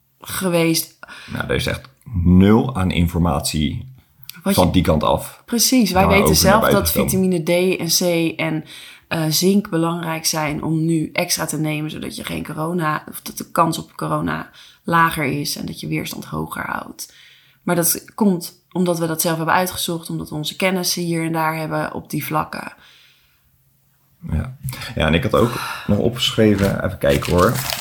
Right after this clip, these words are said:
Speaker 2: hier had ik opgeschreven of gedacht van, "Ja, maar hoe dan wel?" Want dat zeiden we ook tegen elkaar
Speaker 1: Oh, ja.
Speaker 2: van, "Ja, je kan wel zeggen van, hè, dit is,
Speaker 1: Ja.
Speaker 2: hier, dit zien we anders en dat kan toch niet?" enzovoort,
Speaker 1: Ja, dan is
Speaker 2: enzovoort.
Speaker 1: het vooral lekker sp-,
Speaker 2: Ja, dat,
Speaker 1: ja.
Speaker 2: maar,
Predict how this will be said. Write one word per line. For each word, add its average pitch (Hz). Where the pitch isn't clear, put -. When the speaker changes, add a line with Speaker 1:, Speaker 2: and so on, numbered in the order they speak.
Speaker 2:
hier 107
had 95
ik 98
opgeschreven 95
of -
gedacht -
van, 98
"Ja, 95
maar 90
hoe 107
dan 90
wel?" 87
Want 73
dat 90
zeiden 87
we 73
ook 87
tegen 90
elkaar 87
Speaker 1:
Oh, 87
ja. 78
Speaker 2:
van, 78
"Ja, 85
je 67
kan 87
wel 82
zeggen -
van, 82
hè, 80
dit 76
is, -
Speaker 1:
Ja. -
Speaker 2:
hier, 76
dit 80
zien 82
we 78
anders 76
en 71
dat -
kan 71
toch 71
niet?" 78
enzovoort, 90
Speaker 1:
Ja, 185
dan 180
is 165
Speaker 2:
enzovoort. 92
Speaker 1:
het -
vooral 165
lekker 160
sp-, -
Speaker 2:
Ja, 98
dat, -
Speaker 1:
ja. 80
Speaker 2:
maar, 87